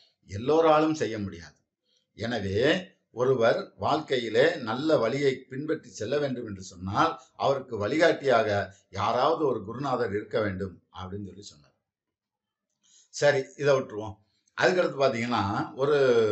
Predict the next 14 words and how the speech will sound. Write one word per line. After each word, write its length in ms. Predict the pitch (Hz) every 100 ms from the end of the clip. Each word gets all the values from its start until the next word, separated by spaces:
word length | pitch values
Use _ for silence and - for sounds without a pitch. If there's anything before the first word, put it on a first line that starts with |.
| 101 95 92 92
குருகிட்ட 640 | 135 175 127 151 156 98 92 _ _ _ _ _ _
சீடர்கள், 580 | _ - 175 175 147 123
பல 240 | - 113 127
சீடர்கள் 480 | 143 156 143 113 -
படிச்சுக்கிட்டு 400 | 117 120 110 92
இருந்தாங்க. 480 | 90 87 113 123 - _ _ _ _ _
அதுல 580 | 127 185 180 151 131 117
ஒரு 200 | 135 127
சீடனுக்கு 680 | 143 139 117 101 143 98 - - _
என்ன 280 | 110 151 165
ஏற்பட்டதுன்னா, 600 | 123 123 101 104 110 135
திடீர்னு 360 | 131 123 147
சந்தேகம் 440 | 135 107 120 123 98
வந்துச்சு. 300 | 85 -